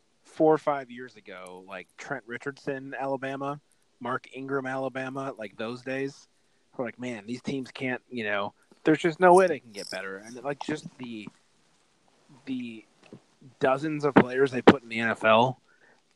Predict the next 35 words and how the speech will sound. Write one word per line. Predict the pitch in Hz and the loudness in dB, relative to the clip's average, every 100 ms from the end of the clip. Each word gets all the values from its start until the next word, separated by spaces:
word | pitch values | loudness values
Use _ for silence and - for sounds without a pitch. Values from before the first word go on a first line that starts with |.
| - | 0
and | 135 | 4
now | 143 147 | 6 6
you | 147 | 4
look | 139 139 | 0 -4
at | 120 | -10
this | - | -8
team | - 135 120 | -6 -6 -8
now | 139 185 131 | -10 -10 -10
and | |
you're | 120 110 | -10 -10
like, | 104 98 - - _ _ _ | -8 -10 -14 -20 _ _ _
"Holy | - 180 156 123 | -4 -2 -2 -6
crap, | - 165 139 - - | -2 0 0 -4 -14
this | 131 - | -16 -10
is, | 147 127 - - _ - _ | -10 -10 -14 -20 _ -20 _
this | - - | -16 -10
is | 165 | -8
an | 143 | -8
Alabama | 131 120 110 117 120 | -8 -10 -10 -12 -8
team | 117 117 104 | -6 -8 -8
that | 98 | -10
has | 113 107 | -8 -10
an | 110 | -12
elite | 104 113 113 | -14 -14 -14
defense, | 110 101 104 92 - - - - _ | -14 -8 -8 -8 -14 -20 -20 -20 _
but | 123 - | -2 4
also | 123 127 - 113 | 4 4 -4 -6
has | 110 107 104 98 - | -6 -8 -10 -12 -16
an | 123 | -14
elite | 120 104 113 113 _ | -12 -12 -12 -14 _
offense, | 92 95 - 78 _ - - _ _ _ _ _ - | -2 -2 -2 -14 _ -20 -20 _ _ _ _ _ -4
where | 127 | 0
it | 147 | 0
isn't | 160 170 | -2 -6
just | 143 143 127 - | -6 -4 -4 -8